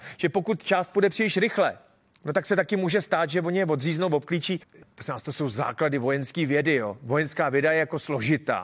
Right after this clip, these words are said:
A ruský generálové nejsou idioti, jo. To znamená, oni si to všechno uvědomujou, jo. Ale poprvně jako se mluví o tom v Rusku, že prohrávají, jo. Což pro ty Rusáky je překvapení. Oni to většinou opravdu netušili.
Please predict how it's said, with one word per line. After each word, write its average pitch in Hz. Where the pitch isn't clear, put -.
A 147
ruský 147
generálové 147
nejsou 151
idioti, 160
jo. 107
To 135
znamená, 151
oni 156
si 170
to 175
všechno 160
uvědomujou, 131
jo. -
Ale 151
poprvně 170
jako 165
se 175
mluví 147
o 127
tom 131
v 127
Rusku, 139
že 143
prohrávají, 113
jo. -
Což 151
pro 165
ty 175
Rusáky 151
je 170
překvapení. 113
Oni 117
to 147
většinou 123
opravdu 135
netušili. 113